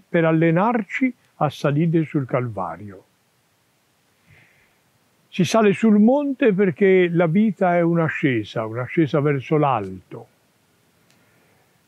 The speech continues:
E sul monte avviene la trasfigurazione. Solo salendo, solo camminando in alto nella preghiera,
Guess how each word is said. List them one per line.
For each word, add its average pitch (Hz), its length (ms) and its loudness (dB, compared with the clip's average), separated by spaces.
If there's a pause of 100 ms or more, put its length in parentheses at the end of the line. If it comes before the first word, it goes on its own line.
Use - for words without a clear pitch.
E 160 560 4
sul 185 320 2
monte 262 580 4
avviene 202 400 4
la 190 160 2
trasfigurazione. 180 1600 0 (420)
Solo 175 320 0
salendo, 143 640 0
solo 147 240 -4
camminando 151 680 0
in 151 120 2
alto 117 420 -4
nella 113 280 -8
preghiera, 131 680 -2